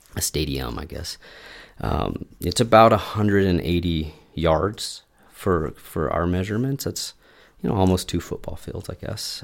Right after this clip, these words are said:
Um, and that would be the running distance. You'd be, a, you know, one length, two lengths, a, a long distance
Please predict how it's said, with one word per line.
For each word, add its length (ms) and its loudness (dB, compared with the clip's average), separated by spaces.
Um, 360 -10
and 380 6
that 140 4
would 100 4
be 80 6
the 120 4
running 400 4
distance. 360 2
You'd 140 0
be, 140 2
a, 100 0
you 120 -6
know, 80 -4
one 340 4
length, 320 2
two 180 2
lengths, 400 0
a, 320 -2
a 80 -4
long 280 2
distance 600 -6